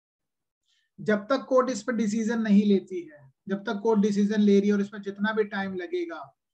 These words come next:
तो ए को मान के चलो यहाँ पर set aside वाले मामले में court ने जो भी decision दिया होगा, जो भी time लगा होगा, वो time A को extra मिलेगा।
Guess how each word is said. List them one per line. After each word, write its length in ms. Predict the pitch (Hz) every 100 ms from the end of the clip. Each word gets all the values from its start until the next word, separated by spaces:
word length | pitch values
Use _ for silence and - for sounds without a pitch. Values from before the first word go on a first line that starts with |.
| _ _ _
तो 200 | 220 214 208
ए 220 | 196 208
को 420 | 208 202 170 - _
मान 240 | 190 190 208
के 100 | 226
चलो 560 | 208 226 233 240 - _ _ -
यहाँ 280 | 175 185 196
पर 120 | 220
set 260 | 208 214 202
aside 300 | 202 208 208
वाले 220 | 202 202
मामले 460 | 202 190 185 202 220
में 200 | 208 160 _ _ _ _ _
court 300 | _ 202 220
ने 400 | 226 226 214 214 208 _ _ _ _ _
जो 180 | 196 202
भी 100 | 220
decision 480 | 240 226 233 226 226
दिया 200 | 208 202
होगा, 200 | 190 196
जो 220 | 196 196
भी 100 | 220
time 280 | 247 226 214
लगा 260 | 202 175 190
होगा, 520 | 180 170 175 170 - _ _ _
वो 100 | 208
time 480 | 202 202 196 208 220
A 140 | 196 190
को 180 | 196 233
extra 460 | 196 - - 214
मिलेगा। 460 | 196 151 139 139